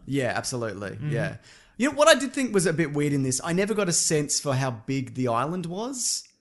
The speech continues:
Speaker 1: Like, it seemed smaller than maybe it was intended to be, because, and I think the, for me it was King Kong was everywhere.
Speaker 2: Yes,
Speaker 1: Wherever
Speaker 2: uh-huh.
Speaker 1: they went, he'd just be <laughs> walking through.
Speaker 2: <laughs> Yeah.
Speaker 1: Do you know what I mean? He'd just walk
Speaker 2: Yeah.
Speaker 1: through shot.
Speaker 2: Uh-huh.
Speaker 1: And I guess 'cause he is everywhere, 'cause he's a protector of the island, so he's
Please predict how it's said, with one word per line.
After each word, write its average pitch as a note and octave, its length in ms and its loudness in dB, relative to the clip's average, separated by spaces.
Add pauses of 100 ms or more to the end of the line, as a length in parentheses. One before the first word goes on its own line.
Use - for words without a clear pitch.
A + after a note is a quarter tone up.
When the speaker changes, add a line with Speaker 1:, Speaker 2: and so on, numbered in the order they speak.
(440)
Speaker 1:
Like, F3 180 4
it - 80 4
seemed G#3+ 400 4
smaller F#3 500 4
than D#3+ 440 0
maybe D#3+ 420 2
it D3+ 80 -2
was C3+ 260 -4
intended D#3 380 0
to D3+ 80 2
be, D3 180 2
because, C#3+ 540 -2 (200)
and D#3 80 -4
I E3 40 2
think F#3+ 160 0
the, D3+ 200 0 (280)
for D3 80 -4
me D#3+ 180 4
it D3 120 0
was C3+ 500 -2 (540)
King F#3+ 200 4
Kong E3+ 260 2
was C#3 140 0
everywhere. C#3+ 720 0
Speaker 2:
Yes, D3+ 340 4
Speaker 1:
Wherever F#3+ 260 10
Speaker 2:
uh-huh. F3+ 120 8
Speaker 1:
they E3+ 60 8
went, E3 200 4
he'd E3 160 4
just E3 160 0
be E3 100 4
<laughs> C#3+ 240 0
walking A3 420 4
through. F#3+ 360 10
Speaker 2:
<laughs> - 20 6
Yeah. G3+ 140 6
Speaker 1:
Do G3+ 60 2
you F#3 100 4
know E3+ 60 6
what A3+ 80 12
I A3+ 60 12
mean? A3 80 10
He'd G#3 80 4
just G3+ 120 2
walk F#3 320 6
Speaker 2:
Yeah. F3+ 120 4
Speaker 1:
through F#3 140 6
shot. D#3+ 560 4
Speaker 2:
Uh-huh. D3 300 0
Speaker 1:
And G3+ 100 6
I A3 60 12
guess A3+ 180 8
'cause G#3+ 160 6
he G#3+ 120 4
is G#3 120 6
everywhere, D#3 300 6
'cause D#3+ 140 0
he's C#3+ 100 -2
a D3 60 -4
protector D#3+ 360 2
of C#3 100 2
the D3+ 80 2
island, D3 300 6
so C#3+ 100 -2
he's C3+ 140 -2